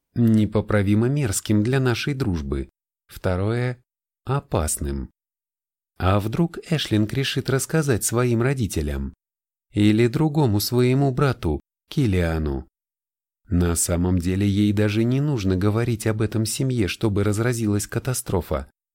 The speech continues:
Если кто-то случайно узнает о том, что мы с Хантером лизали друг другу гланды,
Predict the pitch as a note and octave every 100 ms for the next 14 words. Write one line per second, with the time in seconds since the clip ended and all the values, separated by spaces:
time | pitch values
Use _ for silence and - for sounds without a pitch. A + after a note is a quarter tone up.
0 | _ _ _ _ _ E2+ E2 E2 - F2+
1 | F2 - F#2+ G#2 - G2+ F#2+ G2 G2+ G2+
2 | G2+ F#2+ F#2+ G#2 G2+ F2+ F#2+ - G2+ G2+
3 | - _ _ - G#2+ G#2 G#2 - G#2+ G#2+
4 | G#2+ G#2 G#2 G#2 G2 G#2+ G#2 F#2 G2+ F#2
5 | G#2 G2+ G2 F#2 A2 A#2 G#2+ C2+